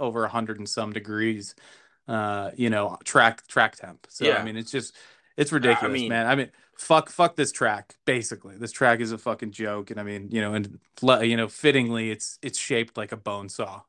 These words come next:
Speaker 1: You know, it's like, if you have the
Speaker 2: Yeah.
Speaker 1: overhead circuit view, it looks like M B S was like, "No, no, no, no. Make it look like a saw.
Speaker 2: Ugh.
Speaker 1: No, no, please."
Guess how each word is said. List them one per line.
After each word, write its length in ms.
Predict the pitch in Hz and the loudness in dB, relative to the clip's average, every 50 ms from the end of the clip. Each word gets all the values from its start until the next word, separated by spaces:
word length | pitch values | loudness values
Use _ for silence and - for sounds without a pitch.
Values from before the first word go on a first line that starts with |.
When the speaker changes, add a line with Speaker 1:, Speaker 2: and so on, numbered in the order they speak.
| _ - | _ -8
Speaker 1:
You 120 | 120 117 | -4 -2
know, 180 | 117 117 113 113 | 0 0 0 0
it's 160 | 113 110 - | -2 -2 -4
like, 260 | 117 113 110 107 104 | -4 -4 -4 -4 -6
if 100 | 113 107 | -8 -10
you 180 | 110 113 113 120 | -8 -4 -2 -2
have 100 | 120 110 | -2 -2
the 100 | 110 117 | -2 -4
Speaker 2:
Yeah. 40 | 113 | -4
Speaker 1:
overhead 480 | 131 123 117 113 110 107 117 113 113 | -4 -4 -4 -4 -4 -2 -2 -4 -4
circuit 380 | - - 127 113 107 - 110 95 | -4 -2 -2 -2 -2 -4 -6 -8
view, 180 | 107 110 110 107 | -8 -8 -8 -8
it 80 | 107 113 | -6 -4
looks 240 | 127 123 117 - | -4 -4 -4 -2
like 200 | - 131 131 - - - - _ _ _ | 0 0 0 -2 -4 -14 -20 _ _ _
M 140 | - 143 139 | -2 0 0
B 180 | 127 131 127 131 | 2 2 2 4
S 180 | 123 123 117 - | 2 2 0 -4
was 160 | 135 120 110 | -8 -8 -6
like, 240 | 120 120 113 113 117 | -4 -4 -4 -2 -2
"No, 180 | 185 196 190 185 | 2 2 4 4
no, 140 | 190 196 190 | 4 2 2
no, 100 | 180 180 165 131 | 2 0 0 -2
no. 40 | 113 - _ _ _ _ _ | -4 -8 _ _ _ _ _
Make 180 | 151 156 165 160 | 0 2 2 4
it 80 | 185 | 2
look 160 | 175 180 175 180 | 2 0 0 -2
like 120 | 165 151 | -2 -4
a 60 | 147 | -4
saw. 340 | 135 - - 127 104 90 90 _ _ _ _ _ _ _ _ - | -6 -6 -4 -4 -4 -6 -8 _ _ _ _ _ _ _ _ -18
Speaker 2:
Ugh. 180 | 110 104 - - - - | -16 -16 -16 -16 -8 -2
Speaker 1:
No, 60 | 180 185 | 0 2
no, 120 | 185 160 | 2 2
please." 520 | - - - 175 131 104 - - - - | 2 0 -2 -2 -2 -2 -4 -10 -16 -18